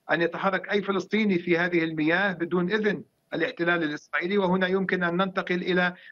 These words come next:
مدى سيطرتها المطبقة على الثروات،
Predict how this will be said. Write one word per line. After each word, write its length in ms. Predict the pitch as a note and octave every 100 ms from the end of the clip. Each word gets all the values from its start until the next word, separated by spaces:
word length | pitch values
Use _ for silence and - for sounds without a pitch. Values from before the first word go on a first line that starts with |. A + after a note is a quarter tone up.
| -
مدى 440 | F3 G3+ G3 G3
سيطرتها 960 | F3+ F3+ F3+ F3 G#3+ G#3 F3+ F#3 F#3 F3
المطبقة 540 | F3 B3 G3+ F#3+ E3+
على 440 | C#3 C#3 E3+ F3 E3
الثروات، 600 | - E3 E3+ F#3 F3+